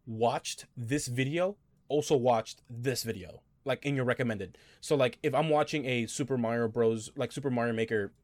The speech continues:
two video, right, for Papanga, Pangea Papanga, Raise Fire, which is his homeboy, it says, "Hey, people who watch this also watch this." And I go, "Hey, man." And I've seen them stream together, too. So I'm like, "I might as well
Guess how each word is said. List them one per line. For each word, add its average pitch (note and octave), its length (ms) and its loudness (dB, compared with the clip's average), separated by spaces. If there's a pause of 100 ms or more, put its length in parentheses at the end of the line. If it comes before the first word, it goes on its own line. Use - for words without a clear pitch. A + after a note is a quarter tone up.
(120)
two B2+ 340 -2 (560)
video, D#3+ 360 2 (260)
right, A2 380 2
for A2+ 420 0
Papanga, D3 440 -2 (880)
Pangea B2+ 440 0
Papanga, D3 500 -2 (520)
Raise B2 360 0
Fire, F3 360 6
which A#2 140 -2
is A#2 80 -12
his A2+ 140 -8
homeboy, C#3+ 520 0 (520)
it - 80 -6
says, A2+ 140 -4
"Hey, F3+ 120 4
people C3+ 220 -2
who C3 80 -2
watch B2+ 260 2
this A3 260 2 (160)
also A3+ 220 -4
watch - 320 -10
this." - 260 -4
And A2+ 100 -12
I G2+ 40 -10
go, - 220 -6 (280)
"Hey, E4 140 -6
man." A#2 300 -6 (220)
And B2+ 220 -4
I've - 160 2
seen E3+ 160 -4
them D#3 100 -4
stream D4+ 280 -4
together, E3+ 280 -4
too. C#4 280 -4
So - 100 -4
I'm C3 80 0
like, B2 140 -4
"I A#2 80 -2
might A2 380 -6
as C#3 100 0
well D#3+ 200 2